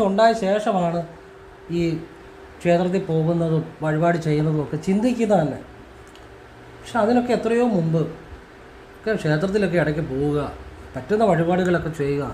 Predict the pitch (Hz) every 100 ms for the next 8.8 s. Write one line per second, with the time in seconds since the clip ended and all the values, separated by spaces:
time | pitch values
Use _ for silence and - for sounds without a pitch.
0 | - 143 151 196 160 147 160 165 196 190
1 | 160 151 139 123 - - - - - -
2 | - - - - 160 214 247 - 170 180
3 | 220 185 160 160 143 151 151 139 135 127
4 | 113 - - - - - - - 208 226
5 | 254 214 202 247 226 - - - - -
6 | - - - 180 208 190 165 170 165 160
7 | - - - 196 196 185 175 160 156 147
8 | - - - - - - 170 202